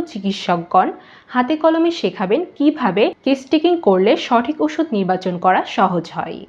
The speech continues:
এছাড়াও আরও শেখানো হবে হেরিংয়ের ল, কেন্টের বারোটি অবজারভেশন এবং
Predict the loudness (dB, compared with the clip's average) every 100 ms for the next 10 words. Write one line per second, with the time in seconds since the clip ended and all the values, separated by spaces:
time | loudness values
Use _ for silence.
0 | _ _ _ _ _ _ 0 0 2 2
1 | 4 4 2 2 4 2 0 -2 0 0
2 | 2 2 2 0 -4 2 4 4 4 6
3 | 6 6 4 -2 -20 _ 2 4 4 4
4 | 4 4 4 0 0 0 -2 -4 -2 -4
5 | -2 -2 -2 -4 -10 -4 0